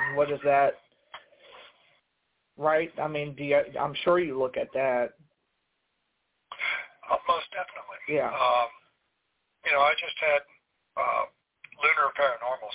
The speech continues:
Speaker 2: spent the weekend this weekend. Or not Lunar, uh, Lost Souls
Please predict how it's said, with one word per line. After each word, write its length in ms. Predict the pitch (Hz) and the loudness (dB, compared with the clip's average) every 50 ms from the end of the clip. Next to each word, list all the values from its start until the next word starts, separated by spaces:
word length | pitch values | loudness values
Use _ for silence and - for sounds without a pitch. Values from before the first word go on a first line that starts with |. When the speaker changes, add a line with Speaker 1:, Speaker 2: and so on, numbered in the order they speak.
| - | -10
Speaker 2:
spent 160 | - 117 110 - - | -10 -10 -14 -16 -18
the 80 | - - | -8 -6
weekend 320 | - - - 110 107 104 101 | -6 -6 -6 -10 -12 -10 -10
this 140 | 104 - - - | -8 -6 -6 -6
weekend. 360 | - - - - - 92 - - _ _ _ _ _ _ _ _ _ - | -6 -10 -12 -10 -12 -12 -12 -14 _ _ _ _ _ _ _ _ _ 2
Or 160 | 123 110 - - _ _ - 127 | 2 2 2 0 _ _ 0 0
not 160 | 113 - - | 0 0 0
Lunar, 400 | 107 101 101 101 - - - - - | -6 -8 -6 -6 -6 -6 -8 -8 -10
uh, 280 | - 110 107 101 104 104 - - | -8 -4 0 0 0 0 0 0
Lost 240 | - 135 139 139 - - | 2 4 4 4 2 -4
Souls 180 | - 139 123 | -8 -12 -10